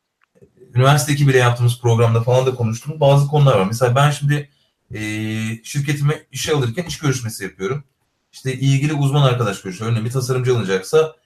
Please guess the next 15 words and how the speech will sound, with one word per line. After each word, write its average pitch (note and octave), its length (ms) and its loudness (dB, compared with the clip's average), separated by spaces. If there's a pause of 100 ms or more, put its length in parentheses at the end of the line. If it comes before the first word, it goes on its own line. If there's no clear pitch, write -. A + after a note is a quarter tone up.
(260)
ilgili C3 360 -4
senior C#3 520 -2 (100)
art B2+ 240 0
arkadaş A#2+ 380 -2
görüşüyor. A#2+ 540 -6 (400)
Mesleki C#3+ 460 -4
anlamda C3+ 340 0
bu C#3 60 0
adamın C3+ 200 0
yeterli C#3 360 0
olduğuna C3+ 280 -2
karar C#3+ 260 -2
verdikten D3 380 -4
sonra A#2+ 260 -8
da F3+ 240 -2